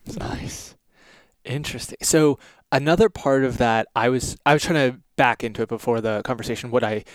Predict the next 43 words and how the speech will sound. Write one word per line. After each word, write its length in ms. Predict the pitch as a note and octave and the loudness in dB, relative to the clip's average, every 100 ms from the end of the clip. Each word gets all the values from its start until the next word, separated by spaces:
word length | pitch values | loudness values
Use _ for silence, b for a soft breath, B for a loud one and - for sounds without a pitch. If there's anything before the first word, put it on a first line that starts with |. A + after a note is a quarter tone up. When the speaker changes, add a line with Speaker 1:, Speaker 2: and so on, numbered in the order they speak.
| B B | B B
Speaker 2:
think 240 | E3 C3+ | 2 2
might 200 | C3 A#2+ | -4 -4
be 100 | B2 | -4
attributable 640 | - - A#2 A#2+ A2 G#2+ | -4 -4 -4 -4 -2 -4
to, 160 | - - | -4 -4
like 160 | A2 | -4
you're 60 | A2+ | -2
saying, 280 | A#2 G2 G2 _ - | -4 -6 -10 _ -2
made 200 | C3 B2 | 2 2
in 120 | A#2+ | 0
Pittsburgh, 400 | B2 - A2+ G#2+ | -4 -4 -4 -4
not 180 | G#2+ - | -6 -10
exclusively 640 | - - A2 - G2+ G2 F#2 | -10 -8 -8 -8 -8 -8 -8
for 240 | - A#2 A2 | -2 0 0
Pittsburgh, 560 | A2+ - G#2+ G#2 - - B B B | -6 -8 -10 -10 -12 -20 B B B
is 220 | E3 D#3 C#3 | 2 4 2
the 100 | B2 | 0
fact 440 | - A#2+ A2+ - | 0 0 -2 -2
that, 180 | A#2+ - | -4 -2
you 60 | |
know, 140 | C3 A#2 B B B | -2 -4 B B B
people 260 | F3 D3+ | -2 4
always 240 | D3+ C3+ B2 | 4 4 2
say 200 | B2 A#2 | 0 0
that 180 | G2+ - | -2 -2
Pittsburgh 320 | D3+ - C3+ | -4 -4 -6
Steelers 320 | - B2 A#2 | -4 -2 -2
fans 320 | - A2+ G#2+ | -4 -6 -6
travel 380 | - A2+ G#2 A2+ | -6 -2 -2 -2
so 200 | - A#2 | -4 -6
well 280 | G#2 G2+ G#2 | -4 -6 -6
for 100 | G#2+ | -8
different 300 | A2+ A2 - | -8 -8 -6
games 560 | G#2+ G2+ A2 A#2+ - - | -4 -4 -6 -8 -8 -2
all 160 | A2+ | 0
across 300 | G2+ G#2 G2+ | 0 -2 -2
the 80 | - | -4
country. 460 | - G#2+ - D3 D#3+ B B | -10 -8 -2 0 -2 B B
And 100 | D3+ | 0
it's, 120 | D3+ | 0
the 100 | - | 0
reality 420 | C3+ D#3 E3+ C#3+ B2 | 2 6 6 6 4
is, 320 | A#2+ A#2+ | 4 0